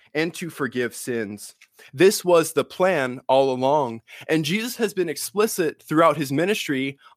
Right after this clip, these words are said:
on this is the plan, this is the mission. In Mark chapter ten, verse forty-five, Jesus says,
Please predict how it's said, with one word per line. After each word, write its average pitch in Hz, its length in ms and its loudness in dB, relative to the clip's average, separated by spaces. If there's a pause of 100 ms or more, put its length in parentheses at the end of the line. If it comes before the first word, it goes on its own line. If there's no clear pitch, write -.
on 143 340 4
this 156 280 0
is 151 260 -6
the 143 140 -2
plan, 147 360 2
this 135 240 -2
is 135 140 -4
the 123 80 -2
mission. 120 560 -4 (320)
In 156 120 0
Mark 170 300 0
chapter 160 420 -4
ten, 139 540 -2
verse 143 220 -4
forty-five, 135 840 0
Jesus 170 340 -4
says, 131 380 0